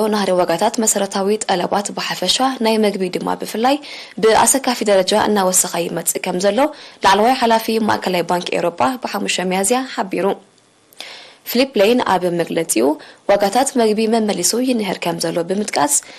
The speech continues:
እዚ ቀንዲ ጠንቂ ቁጠባዊ ዝቕባበ ከም ዝኾነ ኣፍሊጡ። ብመሰረት ቁጠባዊ ጸብጻባት ኣብ ዝሓለፈ ወርሒ መጋቢት ኣብ ዋጋ ነዳዲ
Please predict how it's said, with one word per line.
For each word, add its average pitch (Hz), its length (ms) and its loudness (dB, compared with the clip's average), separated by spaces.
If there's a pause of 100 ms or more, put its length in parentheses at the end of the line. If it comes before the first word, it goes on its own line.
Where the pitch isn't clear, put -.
(200)
እዚ 240 160 4 (160)
ቀንዲ 240 320 0
ጠንቂ 220 380 -2
ቁጠባዊ 202 560 0
ዝቕባበ 170 480 0
ከም 180 180 -6
ዝኾነ 247 300 -2 (140)
ኣፍሊጡ። - 360 -4 (1120)
ብመሰረት 196 540 0
ቁጠባዊ 165 500 0
ጸብጻባት 202 560 0 (400)
ኣብ 196 200 2 (100)
ዝሓለፈ 214 420 2
ወርሒ 262 260 0
መጋቢት 202 500 2
ኣብ 196 200 2
ዋጋ 185 220 2
ነዳዲ 170 300 0